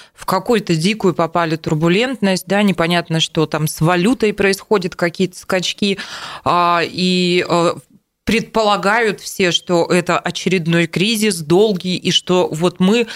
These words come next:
эм, в большинстве своем, да, обычные люди, что мы станем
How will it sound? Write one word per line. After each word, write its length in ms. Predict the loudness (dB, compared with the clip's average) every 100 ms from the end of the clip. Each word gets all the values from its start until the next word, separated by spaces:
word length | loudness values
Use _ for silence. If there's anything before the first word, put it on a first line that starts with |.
| -16 -14 -4
эм, 640 | 0 2 2 0 -4 -2
в 140 | 0 2
большинстве 640 | 2 0 0 0 0 -2
своем, 560 | -2 -2 0 2 0 2
да, 140 | 0
обычные 500 | 0 0 -2 0 0
люди, 300 | 2 2 0
что 220 | -2 -2 2
мы 160 | 2
станем 420 | 0 -2 0 0